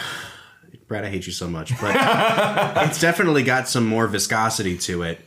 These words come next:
Speaker 1: than some of the more, like, thinner mouthfeel, bright Irish whiskeys that we've had.
Speaker 2: I'm really glad that I
Speaker 1: Well
Speaker 2: understand this better now that you've used the word viscous.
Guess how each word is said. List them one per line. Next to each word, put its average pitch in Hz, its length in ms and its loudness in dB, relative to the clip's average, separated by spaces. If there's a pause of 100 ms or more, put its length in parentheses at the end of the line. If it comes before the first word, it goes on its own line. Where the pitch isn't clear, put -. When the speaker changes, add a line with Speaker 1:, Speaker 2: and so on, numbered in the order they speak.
(420)
Speaker 1:
than 110 280 0
some 117 260 2
of 101 200 2
the 104 120 0
more, 104 640 2
like, 101 220 -4
thinner 110 480 2
mouthfeel, 95 580 0
bright 92 400 0
Irish 92 340 0
whiskeys 87 380 -6
that 85 140 -6
we've 82 100 -8
had. 85 140 -2
Speaker 2:
I'm 196 100 0
really 254 160 4
glad 120 300 2
that 113 80 2
I 107 60 2
Speaker 1:
Well 110 80 2
Speaker 2:
understand 110 420 -2
this 101 120 -6
better 113 300 0
now 98 200 -4
that 98 100 -4
you've 104 180 -8
used 101 240 -4
the 104 80 -6
word 98 220 -6
viscous. - 500 -8